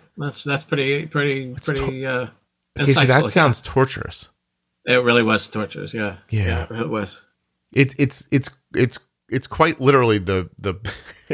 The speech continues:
Speaker 2: it's the, it's the basis for every Marvel movie, right? Like, it's, it's like, you know, you want something, the thing kills you. Um, you know, you can't stop yourself from wanting it. You can't stop yourself from going after it. It tries to kill you.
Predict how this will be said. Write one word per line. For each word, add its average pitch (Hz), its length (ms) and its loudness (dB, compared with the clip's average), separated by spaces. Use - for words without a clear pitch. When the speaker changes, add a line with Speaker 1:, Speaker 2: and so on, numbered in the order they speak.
Speaker 2:
it's 143 240 -8
the, 120 240 -2
it's 139 160 -2
the 139 80 4
basis 143 400 0
for - 200 -2
every 127 300 2
Marvel 110 480 2
movie, 76 500 -6
right? 117 240 4
Like, 123 280 2
it's, 123 240 0
it's 113 380 -6
like, 107 300 -2
you 113 80 -2
know, 107 320 -2
you 110 140 0
want 131 240 4
something, 131 560 0
the 98 100 -2
thing 117 300 0
kills 98 360 0
you. 64 180 -8
Um, 95 480 2
you 120 120 -2
know, 104 320 0
you 101 200 -6
can't 131 260 -2
stop 120 240 2
yourself 113 280 2
from 110 120 -2
wanting 113 260 4
it. 123 200 -2
You 95 140 -8
can't 120 280 -2
stop 110 240 2
yourself 104 240 2
from 101 140 -6
going 104 260 2
after 107 400 2
it. 104 160 2
It 117 140 2
tries 101 300 2
to 87 100 -4
kill 78 200 0
you. 50 200 -10